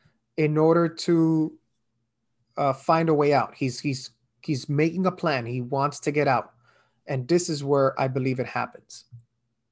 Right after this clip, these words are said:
Uh, here, we're going to finally get the reveal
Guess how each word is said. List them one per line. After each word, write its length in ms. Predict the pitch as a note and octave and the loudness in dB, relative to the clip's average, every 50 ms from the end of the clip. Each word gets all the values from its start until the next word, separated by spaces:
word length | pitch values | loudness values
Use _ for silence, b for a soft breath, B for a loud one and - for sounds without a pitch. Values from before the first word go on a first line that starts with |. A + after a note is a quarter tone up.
| _ _ _ _ _ _ _ _ _ _ _ _ _ _ _ _ _ b b b b b b b b b b b b b b b _ _ _ _ _ _ _ _ _ _ _ _ _ _ _ _ _ _ _ _ _ - | _ _ _ _ _ _ _ _ _ _ _ _ _ _ _ _ _ b b b b b b b b b b b b b b b _ _ _ _ _ _ _ _ _ _ _ _ _ _ _ _ _ _ _ _ _ -2
Uh, 180 | D3 C#3 C3+ C3+ | 0 0 0 0
here, 360 | C3 - F#3 F#3 F#3 F#3 F3+ | 2 4 4 6 6 6 4
we're 220 | D#3 D3 D#3+ D#3 | 4 2 0 2
going 220 | D3 D#3+ D#3+ D#3+ D#3 | 2 2 0 0 0
to 100 | - D#3+ | -2 -6
finally 460 | C#3+ - - D#3 D#3 D#3+ E3 D#3+ D#3+ | -6 -2 0 2 2 2 2 0 0
get 260 | D3+ D#3+ D#3 D3+ D#3 | 2 2 2 0 2
the 80 | - C#3+ | 0 0
reveal 640 | C3 C3+ C3 B2 - F#3 G#3 G#3+ G#3+ G#3+ G#3+ G#3+ | 2 2 0 2 2 4 4 6 4 4 2 -2